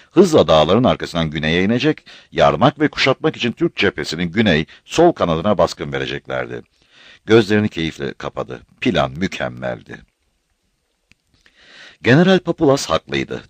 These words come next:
Türk ordusunun cephesi batıya dönüktü. Ama savunma planı sağ ya da sol kanada yönelecek olası bir taarruzu karşılamak için gerekli esnekliği ve önlemleri de içeriyordu.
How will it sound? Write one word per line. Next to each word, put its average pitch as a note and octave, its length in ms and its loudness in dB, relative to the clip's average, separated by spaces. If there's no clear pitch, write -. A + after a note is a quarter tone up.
Türk G3 220 0
ordusunun D#2 460 2
cephesi F#2 440 -2
batıya D2 320 -2
dönüktü. C2 440 -10
Ama D#2 200 4
savunma G2 440 2
planı D2+ 340 -2
sağ D#3 280 4
ya F2+ 120 0
da C#2+ 80 -6
sol C3+ 220 2
kanada D#2 340 -4
yönelecek F#2 540 -2
olası G#2+ 340 0
bir F#2 80 -2
taarruzu C#2+ 460 -2
karşılamak D2 540 -2
için A#2 200 -6
gerekli F#2 380 0
esnekliği D#2 520 -6
ve D#2+ 80 -2
önlemleri D#2+ 540 -4
de F2+ 80 -4
içeriyordu. C2 720 -8